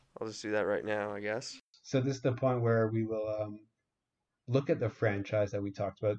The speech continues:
Speaker 2: In this case, it's Star Wars, if you weren't paying attention. And we will, well, I'll, I'll guess. I'm gonna guess what the highest Rotten Tomatoes score is and the lowest, and the highest box office and the lowest.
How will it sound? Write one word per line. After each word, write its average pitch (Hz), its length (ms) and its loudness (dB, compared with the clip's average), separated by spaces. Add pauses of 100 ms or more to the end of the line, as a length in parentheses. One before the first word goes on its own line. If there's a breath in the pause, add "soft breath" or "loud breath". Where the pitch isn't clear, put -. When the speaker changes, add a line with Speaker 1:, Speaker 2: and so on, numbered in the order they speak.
Speaker 2:
In 113 120 0
this 117 160 0
case, 107 300 -4
it's - 180 -10
Star 120 380 0
Wars, 107 340 -2
if 104 120 -6
you 101 100 -6
weren't 101 180 -8
paying 104 140 -8
attention. 107 500 -6 (580)
And 113 300 2
we 120 180 4
will, 120 360 0 (640)
well, 101 140 2
I'll, 107 360 6 (100)
I'll 107 200 4
guess. 98 480 -6 (320)
I'm 113 80 0
gonna 117 140 0
guess 107 340 0
what 113 140 -2
the 104 100 -6
highest 104 380 2
Rotten 104 280 -2
Tomatoes 104 340 -6
score 117 300 -2
is 131 120 -4
and 107 120 -6
the 104 80 -12 (100)
lowest, 135 340 -4 (720)
and 107 180 -8
the 101 60 -8
highest 117 400 -4
box 120 340 -2
office - 480 -14 (580)
and 104 120 -8
the 98 80 -6
lowest. 107 440 -8